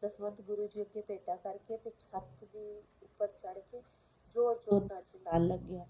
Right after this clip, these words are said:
ਗੁਰੂ ਸਿੱਖ ਸੰਗਤ ਗੁਰੂ ਤੇਗ ਬਹਾਦਰ ਜੀ ਦੇ ਘਰ ਇਕੱਠੀ ਹੋ ਗਈ, "ਗੁਰੂ ਲਾਦੋਰੇ, ਗੁਰੂ ਲਾਦੋਰੇ।" ਇਹ ਸੁਣ ਕੇ ਸਾਰੇ ਸਿੱਖ ਸੰਗਤ ਗੁਰੂ ਤੇਗ ਬਹਾਦਰ ਜੀ ਦੇ ਘਰ ਇਕੱਠੀ ਹੋ ਗਈ। ਗੁਰੂ ਤੇਗ ਬਹਾਦਰ ਜੀ ਦੇ ਸੱਚੇ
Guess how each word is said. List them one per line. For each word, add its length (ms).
ਗੁਰੂ 120
ਸਿੱਖ 160
ਸੰਗਤ 320
ਗੁਰੂ 240
ਤੇਗ 160
ਬਹਾਦਰ 380
ਜੀ 140
ਦੇ 60
ਘਰ 60
ਇਕੱਠੀ 380
ਹੋ 60
ਗਈ, 120
"ਗੁਰੂ 220
ਲਾਦੋਰੇ, 560
ਗੁਰੂ 240
ਲਾਦੋਰੇ।" 520
ਇਹ 140
ਸੁਣ 160
ਕੇ 120
ਸਾਰੇ 280
ਸਿੱਖ 280
ਸੰਗਤ 460
ਗੁਰੂ 160
ਤੇਗ 200
ਬਹਾਦਰ 300
ਜੀ 220
ਦੇ 80
ਘਰ 200
ਇਕੱਠੀ 460
ਹੋ 220
ਗਈ। 80
ਗੁਰੂ 80
ਤੇਗ 260
ਬਹਾਦਰ 380
ਜੀ 180
ਦੇ 180
ਸੱਚੇ 640